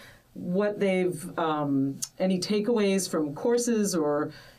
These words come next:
interactions or conferences that folks have attended. Um, and we want it to be a place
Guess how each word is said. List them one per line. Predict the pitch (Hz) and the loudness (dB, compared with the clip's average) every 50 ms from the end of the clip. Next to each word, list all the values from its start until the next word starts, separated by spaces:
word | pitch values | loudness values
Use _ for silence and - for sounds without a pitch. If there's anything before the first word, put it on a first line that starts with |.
| _ - - | _ -10 -6
interactions | 180 175 185 190 196 196 202 196 202 - 202 190 185 180 175 170 | -4 -2 0 0 2 2 0 0 0 0 2 2 2 2 2 2
or | 170 151 147 147 143 143 139 - | 2 2 4 4 4 2 2 0
conferences | - 220 226 226 233 247 220 208 214 185 | -2 -2 -2 0 0 0 0 0 0 0
that | 214 226 - | 0 0 0
folks | - 202 190 - - | 0 0 0 0 -2
have | 190 190 | -2 -2
attended. | 190 - 202 196 190 185 190 190 180 180 175 165 165 | -2 0 0 2 2 2 2 2 2 2 0 0 0
Um, | 170 160 160 165 | 0 0 0 2
and | 175 180 202 | 2 2 2
we | 208 | 2
want | 208 220 226 254 | 2 2 2 2
it | - - | 0 0
to | 196 | 0
be | 214 214 | 0 0
a | 196 | 0
place | - - 214 202 190 190 190 185 - - | 0 -2 0 0 2 2 0 0 -2 -6